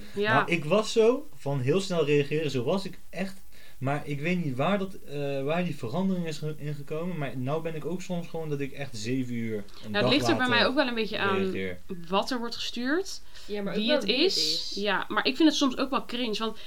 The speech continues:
Speaker 2: ik krijg dan gewoon een berichtje en ik zie dat. En ik wil dan vaak meteen reageren, want dan denk ik: "Ja, ik zie het nu toch." Of, want ik heb mijn geluid gewoon aan en dan krijg ik
Speaker 1: Ja.
Speaker 2: dat binnen. Waarom zou ik wachten? Maar dan denk ik soms echt: "Oh Sam, het is zo cringe. Het is nog de, in dezelfde
Speaker 1: Ja.
Speaker 2: minuut dat jij gaat antwoorden. Dat ga je echt niet
Speaker 3: Maar die
Speaker 2: doen."
Speaker 3: voel
Speaker 1: Dan,
Speaker 3: ik.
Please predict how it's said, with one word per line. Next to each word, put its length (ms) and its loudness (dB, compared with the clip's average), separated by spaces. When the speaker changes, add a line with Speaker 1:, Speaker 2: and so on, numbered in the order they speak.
Speaker 2:
ik 160 10
krijg 200 4
dan 140 4
gewoon 160 0
een 60 -2
berichtje 300 2
en 160 2
ik 140 0
zie 240 8
dat. 420 2
En 300 0
ik 160 4
wil 140 2
dan 200 2
vaak 260 8
meteen 300 4
reageren, 340 4
want 120 2
dan 80 2
denk 120 4
ik: 80 2
"Ja, 100 4
ik 120 0
zie 160 2
het 100 0
nu 120 4
toch." 440 -2
Of, 220 -2
want 160 0
ik 100 0
heb 100 -4
mijn 120 -2
geluid 240 4
gewoon 200 -2
aan 220 -2
en 80 -2
dan 100 0
krijg 160 -4
ik 60 -4
Speaker 1:
Ja. 60 2
Speaker 2:
dat 100 -4
binnen. 220 0
Waarom 200 2
zou 160 0
ik 60 -4
wachten? 320 -2
Maar 100 0
dan 100 2
denk 120 4
ik 80 -4
soms 140 -2
echt: 220 0
"Oh 120 0
Sam, 180 -2
het 100 2
is 140 2
zo 180 4
cringe. 280 0
Het 100 -4
is 100 -2
nog 220 -2
de, 120 -4
in 120 4
dezelfde 420 4
Speaker 1:
Ja. 200 6
Speaker 2:
minuut 220 2
dat 140 2
jij 120 2
gaat 140 -4
antwoorden. 380 0
Dat 120 -4
ga 100 0
je 100 4
echt 180 0
niet 120 4
Speaker 3:
Maar 80 2
die 100 6
Speaker 2:
doen." 100 4
Speaker 3:
voel 100 8
Speaker 1:
Dan, 80 8
Speaker 3:
ik. 140 4